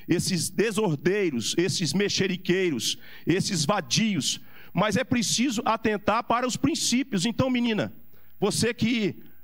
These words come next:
está na esperança de namorar, de casar, cuidado para não se aproximar de um homem que não gosta de, de trabalhar,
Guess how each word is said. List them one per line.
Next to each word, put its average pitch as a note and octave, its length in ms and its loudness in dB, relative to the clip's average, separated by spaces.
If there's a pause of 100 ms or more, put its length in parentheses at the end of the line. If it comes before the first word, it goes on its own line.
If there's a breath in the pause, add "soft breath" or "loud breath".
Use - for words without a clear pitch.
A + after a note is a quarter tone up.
(220 loud breath)
está - 220 0
na A#3 60 2
esperança A3 460 0
de F#3+ 100 0
namorar, G3 500 2
de G3 100 -6
casar, E3 640 0
cuidado A3+ 600 0
para A3 320 0
não A#3+ 220 0
se C4 120 0
aproximar G3+ 680 0
de E3 140 -2
um B2+ 180 2
homem A3 340 2
que G#3+ 140 0
não A3+ 140 0
gosta A3 300 2
de, - 80 0
de - 240 -6
trabalhar, F#3+ 600 0